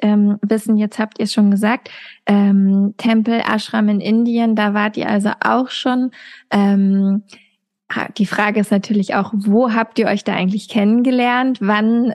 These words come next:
seid ihr und wie auf diesen Bhakti-Yoga-Pfad gekommen? Kanntet ihr euch vorher?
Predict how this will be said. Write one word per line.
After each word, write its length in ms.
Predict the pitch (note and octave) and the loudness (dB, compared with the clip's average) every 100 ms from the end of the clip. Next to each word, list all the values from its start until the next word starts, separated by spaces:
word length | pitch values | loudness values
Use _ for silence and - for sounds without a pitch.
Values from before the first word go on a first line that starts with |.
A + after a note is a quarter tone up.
| - | -2
seid 440 | G#3+ G#3 G#3 - | -2 0 -2 -2
ihr 320 | A3 A3 A3 - | -2 0 0 0
und 280 | G#3 G3+ | 0 0
wie 280 | G#3 G#3+ A#3 | 0 0 0
auf 160 | - G#3 | -2 -4
diesen 320 | - G#3 G#3 | -2 0 0
Bhakti-Yoga-Pfad 1080 | G3+ G3+ - G#3+ G#3 G3+ G#3 - G#3+ G#3+ - | 0 -4 -2 0 0 0 -4 -2 -2 -2 -4
gekommen? 580 | G3 - A3 A#3 C4 C#4 | -8 -4 -2 0 0 -2
Kanntet 400 | A3+ G#3 G3+ G3+ | -2 0 0 0
ihr 140 | G#3 | -2
euch 240 | G3 F#3+ - | -2 -2 -8
vorher? 840 | - - B3+ C#4 C#4 C#4+ C#4 C#4+ | -8 0 2 2 0 0 0 -2